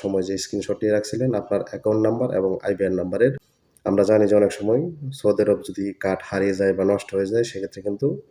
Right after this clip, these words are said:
পঁয়ত্রিশ রিয়াল কেটে নেয়, অর্থাৎ চৌত্রিশ টাকা পঞ্চাশ পয়সা কিন্তু কেটে নেয় নতুন কার্ড প্রিন্ট করার জন্য। তো আপনারা কিন্তু এই চৌত্রিশ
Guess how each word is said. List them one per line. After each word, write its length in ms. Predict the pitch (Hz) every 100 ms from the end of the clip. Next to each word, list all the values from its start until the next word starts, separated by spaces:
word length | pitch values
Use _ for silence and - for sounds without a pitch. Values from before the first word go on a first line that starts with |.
| _ _ _ -
পঁয়ত্রিশ 340 | 101 - 92 -
রিয়াল 200 | 107 117
কেটে 220 | 110 101 87
নেয়, 180 | 80 - 90
অর্থাৎ 240 | - 95 -
চৌত্রিশ 260 | 104 104 -
টাকা 120 | 101
পঞ্চাশ 280 | 101 104 104 -
পয়সা 200 | 92 95
কিন্তু 200 | 101 104
কেটে 240 | 120 117 107
নেয় 160 | 120 - 107
নতুন 240 | 107 107 101
কার্ড 160 | 113 -
প্রিন্ট 220 | - 95 -
করার 220 | 90 87
জন্য। 160 | 87 85 - - _ _ _ _ 107
তো 20 | 101
আপনারা 220 | 104 98 104
কিন্তু 180 | 101 117 110
এই 80 | 135 - - - - _ -
চৌত্রিশ 360 | 110 110 110